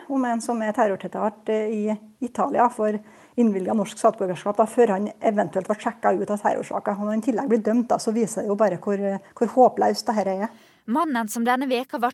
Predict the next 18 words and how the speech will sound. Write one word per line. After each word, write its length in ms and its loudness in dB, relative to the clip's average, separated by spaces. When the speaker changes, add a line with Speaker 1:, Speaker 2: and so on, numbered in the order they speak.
Speaker 2:
dømt 240 -4
til 140 -6
sju 320 -4
og 100 -4
et 140 -6
halvt 300 -6
års 140 -8
fengsel, 540 -6
ble 140 0
i 80 -4
to 220 -10
tusen 300 -10
og 60 -10
femten 460 -6
arrestert 640 -6
av 80 -4
norsk 260 -10
politi 480 -8